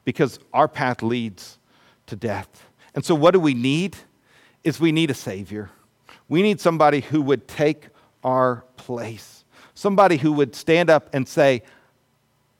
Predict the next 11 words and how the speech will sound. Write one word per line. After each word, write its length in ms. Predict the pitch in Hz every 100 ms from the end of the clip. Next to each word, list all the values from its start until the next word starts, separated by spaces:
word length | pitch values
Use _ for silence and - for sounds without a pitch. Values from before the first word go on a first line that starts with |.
| _ _ _ _ _ _ _ _ _
"I've 200 | - 123 101 _ _
got 260 | 117 101 -
this 320 | 98 - -
for 220 | - 107
you." 300 | 101 87 85 85 _ _ _ _ _ -
You 80 |
see, 140 | 131 170
we're 200 | 143 185
more 240 | 151 151
like 340 | 143 131 127 -
Barabbas. 800 | 107 107 113 95 90 - -